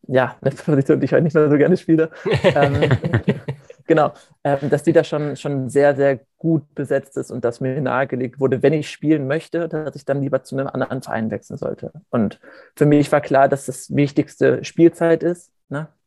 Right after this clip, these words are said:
Speaker 1: Ähm, und deshalb bin ich dann zu Duisburg gewechselt, auch einem, einem Mega-Verein, den man vielleicht gar nicht so auf dem Schirm hat.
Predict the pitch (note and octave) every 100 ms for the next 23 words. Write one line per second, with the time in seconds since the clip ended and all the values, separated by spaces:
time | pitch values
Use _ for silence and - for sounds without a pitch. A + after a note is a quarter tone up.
0 | _ D3 C3+ C#3 C3+ C#3 C#3 C#3 D3 C3+
1 | D3 C3 - D3 E3+ - D#3+ D#3+ E3 -
2 | E3+ E3 _ _ _ _ - D3 D#3 D3+
3 | D3+ D#3 D#3 C#3+ C#3+ D3 F3+ F3 - D3+
4 | C#3+ C#3+ E3 D3+ - C#3 C#3 C3+ D#3 -
5 | - C#3+ C3 - D#3+ E3 F#3+ -